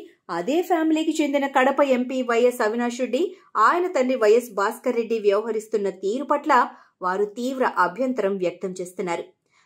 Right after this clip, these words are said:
గతంలో వైఎస్ వివేక ముస్లిం యువతిని వివాహం చేసుకొని ఆ బిడ్డని వారసుడిగా ప్రకటించనున్నారని, ఆ విషయం తెలుసుకున్న ఆయన కుమార్తె వైఎస్ సునీత, అల్లుడు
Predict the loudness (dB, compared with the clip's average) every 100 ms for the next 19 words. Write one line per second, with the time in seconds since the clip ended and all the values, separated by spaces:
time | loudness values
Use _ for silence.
0 | -6 -4 -2 2 4 6 6 4 2 0
1 | 0 2 2 2 0 -4 -2 -2 0 -2
2 | -2 -2 0 2 4 2 0 0 2 0
3 | 0 -2 -6 _ -2 -2 2 0 2 2
4 | 4 4 4 2 0 2 2 2 0 0
5 | -2 -2 -2 -2 0 2 2 -2 -6 _
6 | -6 0 2 2 2 0 2 0 0 -2
7 | 0 4 4 2 2 4 4 4 2 -2
8 | 0 0 2 2 0 -4 -4 0 0 0
9 | -6 _ -2 0 2 0 0